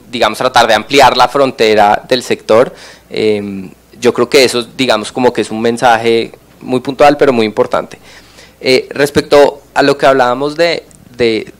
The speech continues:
digamos, del el tema regulatorio en Colombia, y, y es un tema que abarca todo lo que decíamos de eficiencia de mercados,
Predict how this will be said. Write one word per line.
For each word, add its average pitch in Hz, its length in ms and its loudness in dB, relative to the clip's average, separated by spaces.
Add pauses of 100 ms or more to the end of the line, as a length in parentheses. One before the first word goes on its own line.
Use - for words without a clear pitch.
(400)
digamos, 107 400 -4
del 123 380 -4
el 113 160 -8
tema 113 360 0
regulatorio 117 720 0
en 104 80 -8
Colombia, 110 640 -2
y, 120 140 -14 (120)
y 127 180 -2
es 113 120 -2
un 120 140 -8
tema 135 520 0
que 143 200 0
abarca 110 600 4
todo 120 260 2
lo 123 180 -2
que 131 100 -4
decíamos 110 680 -4 (280)
de 123 80 -4
eficiencia 113 600 -2
de 120 80 2
mercados, 113 760 2